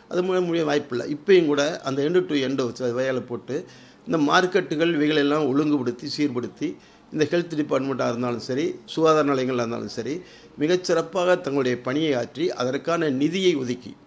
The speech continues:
அந்த நிதி வந்து எங்கேருந்து கட்டுப்படுறது? மாநகராட்சியால முழுசா முடி-, செய்ய முடியுமா? அதை முறையா செலவழிக்க வேணும். முறையா செலவழித்து அதிகாரிகள்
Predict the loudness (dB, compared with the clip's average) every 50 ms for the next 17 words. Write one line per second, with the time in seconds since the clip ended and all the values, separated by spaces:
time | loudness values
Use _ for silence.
0 | -20 -20 -20 -12 -8 -4 -2 -2 0 -2 -2 0 0 0 2 2 0 0 0 0
1 | 0 -2 -6 -4 -2 0 2 4 6 4 4 4 2 0 -2 -2 -2 -4 -8 -8
2 | -8 -10 -10 -10 -12 -14 -16 -16 -20 -20 -20 -20 -20 -20 -20 -20 -20 -20 _ _
3 | -6 -2 0 2 2 4 4 4 2 2 2 2 2 2 0 0 0 -2 -2 -2
4 | -2 -4 -4 -4 -6 -6 -6 -4 -2 -2 -2 -2 -4 -8 -8 -8 -10 -10 -12 -14
5 | -18 -20 -20 -20 -16 -8 -2 2 2 2 4 4 4 4 6 4 4 4 2 0
6 | 0 0 -2 -2 -4 -6 -8 -8 -10 -12 -14 -14 -8 -6 -4 -2 0 0 0 0
7 | 0 -2 -2 0 0 -2 -2 -4 -4 -4 -4 -4 -2 0 0 2 2 2 2 2
8 | 0 -2 -4 -4